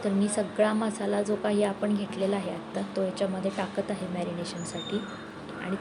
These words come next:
छान रीतीने आता याला मी हलवून काय करणार आहे तर फ्रीजमध्ये ओव्हरनाईटसाठी ठेवणार आहे.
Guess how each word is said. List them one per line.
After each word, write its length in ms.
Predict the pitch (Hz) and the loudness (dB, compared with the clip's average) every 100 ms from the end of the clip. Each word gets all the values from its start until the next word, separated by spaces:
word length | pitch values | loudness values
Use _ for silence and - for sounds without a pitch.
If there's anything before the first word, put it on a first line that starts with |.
| - | -4
छान 460 | - 220 226 240 233 | -2 -2 0 2 2
रीतीने 340 | 240 - 220 | 0 0 0
आता 200 | 220 208 | 0 0
याला 220 | 214 214 | 0 2
मी 140 | 220 226 | 2 0
हलवून 460 | 233 196 190 208 | 2 2 4 4
काय 180 | 214 185 | 4 2
करणार 380 | 180 196 190 190 | 2 0 0 -2
आहे 200 | 196 196 - | -2 -2 2
तर 100 | 247 - - - - - | 2 2 -6 -10 -12 -8
फ्रीजमध्ये 640 | - 262 262 - 240 208 233 | 2 4 4 2 2 2 4
ओव्हरनाईटसाठी 840 | 233 220 208 240 247 247 - 226 226 | 6 6 6 4 4 4 4 2 2
ठेवणार 360 | 226 208 175 170 | 0 0 0 0
आहे. 280 | 170 190 | 0 0